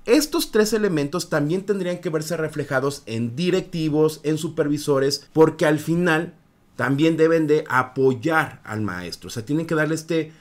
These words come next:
este acompañamiento y la asesoría si es necesario. Entonces, eh, ojalá, maestras y maestros, que también la estructura,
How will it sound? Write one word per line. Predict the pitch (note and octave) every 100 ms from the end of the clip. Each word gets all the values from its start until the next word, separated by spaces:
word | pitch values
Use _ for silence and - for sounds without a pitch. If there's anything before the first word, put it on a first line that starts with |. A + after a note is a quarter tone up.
| _
este | C#3+ G3
acompañamiento | G3 E3 C3+ C3+ B2+ D3 E3 D#3 A2+
y | A2+
la | G2+
asesoría | G2 A#2+ B2 C3 F3+
si | - C3
es | B2+
necesario. | B2 B2+ - D#3 B2 F2
Entonces, | G2 A2+ G#2 G2+ - - - - _ -
eh, | C3+ C3 B2+ B2 - _
ojalá, | C#3 C#3 D#3 E3+ C#4 - _
maestras | C3+ C#3+ E3 C#3+
y |
maestros, | A#2+ C3 C#3+ F3+ -
que | C#3+
también | D3 C3+ C#3+ D#3+ F3+ - _ -
la | C#3 C#3
estructura, | C#3+ - D#3+ D3+ - G#3+ E3 C3